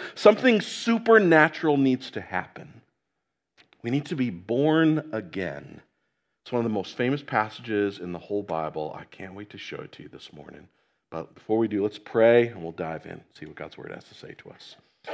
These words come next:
God, thanks so much for you, for who you are. Thanks so much that you might record for us in the gospel accounts of Matthew and Mark and Luke and John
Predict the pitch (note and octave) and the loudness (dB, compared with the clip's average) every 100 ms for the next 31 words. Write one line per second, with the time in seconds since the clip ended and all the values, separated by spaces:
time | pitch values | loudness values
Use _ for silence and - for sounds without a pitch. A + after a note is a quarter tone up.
0 | - - _ _ _ - A#2 C#3 B2+ C#3+ | -16 -18 _ _ _ -2 0 2 2 2
1 | B2 B2+ B2+ - - - G2+ F#2 G2 A#2+ | 4 4 2 -2 -10 -4 -4 -2 -4 -2
2 | C3 B2+ - - E2+ - A#2 A2 G#2+ G2+ | -2 -4 -12 -16 -16 -10 -8 -4 -2 0
3 | G#2 G2+ G#2 - _ _ _ _ _ A#2+ | 0 -2 -4 -14 _ _ _ _ _ -10
4 | A2+ A#2+ A2 A2+ A2+ - G2 F2+ A2 G2+ | -4 -2 0 0 -2 -4 -10 -8 -6 -6
5 | E2+ E2+ - G#2+ G2 - F#2 F2 F2+ F2 | -8 -14 -8 -6 -4 -6 -6 -6 -10 -8
6 | F2+ - - E2+ - F2 E2 - F2+ F2 | -8 -10 -14 -16 -12 -12 -12 -16 -14 -10
7 | F2 F2 E2 D#2 D#2 F2 F2+ E2 - D#2 | -10 -12 -14 -14 -12 -10 -10 -10 -14 -18
8 | D#2+ F2 E2 - D2+ D#2 D#2+ D#2+ D2+ | -12 -10 -12 -16 -18 -16 -16 -14 -18